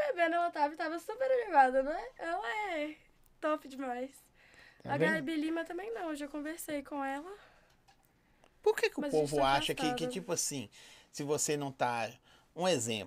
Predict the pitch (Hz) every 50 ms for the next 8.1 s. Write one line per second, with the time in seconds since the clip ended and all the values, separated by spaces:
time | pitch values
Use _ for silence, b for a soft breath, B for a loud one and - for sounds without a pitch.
0 | - 143 165 185 170 - - 139 - - 147 139 - - 156 143 131 120 - -
1 | 139 131 123 - - - 135 127 117 95 - - _ _ _ _ _ - 131 127
2 | 127 - - 127 123 120 120 - - 117 113 113 - - - 131 123 - - 156
3 | 170 185 226 233 - - 85 _ B B 254 269 302 349 B B B B B 143
4 | 131 - 143 123 127 131 139 143 147 147 143 139 131 123 117 107 101 101 101 -
5 | _ _ _ _ _ _ _ - 135 135 131 127 120 113 110 117 113 - - 131
6 | 131 - - 143 131 123 127 131 131 120 123 123 - - 127 117 - - 135 135
7 | 123 - - 127 123 - _ - 131 135 135 120 - - 123 117 - 135 131 135
8 | 135